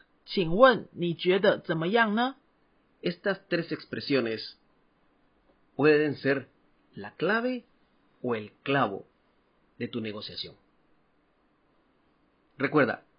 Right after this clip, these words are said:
Speaker 2: esto es Chino para Negocios. Son ideas prácticas que te van a servir en tu negocio. Si te gustó este tema, si quieres que hablemos de otros temas, déjanos en los comentarios. Dinos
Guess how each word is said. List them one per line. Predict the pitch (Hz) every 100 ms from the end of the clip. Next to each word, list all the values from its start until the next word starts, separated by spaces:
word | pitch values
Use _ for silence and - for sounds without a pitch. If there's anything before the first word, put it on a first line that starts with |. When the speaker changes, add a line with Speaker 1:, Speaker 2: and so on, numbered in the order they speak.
| -
Speaker 2:
esto | - 101
es | -
Chino | 139 135
para | 113 107
Negocios. | 110 113 - 92 - - _ _ _ _ _
Son | - 143
ideas | 143 143 127
prácticas | - 165 - 170 175 160
que | 117
te | 110
van | 123 135
a |
servir | 123 107 147 220 - _ _ _ _ _ -
en | -
tu | -
negocio. | 90 98 92 - - _ _ _ _ _ _ _ _ _ _ _ _ -
Si | 175
te | 190
gustó | 202 196
este | 277 285
tema, | 285 277 277 262
si | 156
quieres | 226 220 -
que | 190
hablemos | 175 214 202
de |
otros | 208 214
temas, | - 226 220 - _ _ _
déjanos | 147 165 180
en | 175
los | 170
comentarios. | 170 165 165 214 147
Dinos | 170 240 208